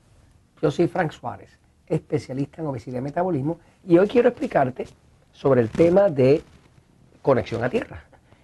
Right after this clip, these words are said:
El tema de cómo utilizar el potencial eléctrico que tiene la tierra, el planeta Tierra, la,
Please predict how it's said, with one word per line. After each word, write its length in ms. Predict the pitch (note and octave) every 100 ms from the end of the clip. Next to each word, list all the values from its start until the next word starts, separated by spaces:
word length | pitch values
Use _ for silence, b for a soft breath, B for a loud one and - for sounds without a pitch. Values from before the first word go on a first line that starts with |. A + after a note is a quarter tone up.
| b
El 240 | - D3+
tema 320 | D3 F#3+ F#3 C#3+
de 140 | C3+
cómo 420 | - F#3+ G3+ G3+ -
utilizar 720 | C#3 B2+ A#2+ - F3+ D3 C#3 - b b
el 140 | - B2
potencial 580 | - - B2 - F3+ A#2
eléctrico 760 | - D3+ D#4 - D#3 C3+ C3+ B2+
que 140 | A2+
tiene 400 | G#2+ B2+ E3 F3+ - _ _
la 100 | A2+
tierra, 440 | - F3 C#3 - - _ _ _ _ _
el 80 | C3+
planeta 340 | - A2 A#2 G#3
Tierra, 340 | F#3 C3+ D#3 - _ _ _ _ _ _ _
la, 240 | C3 G#2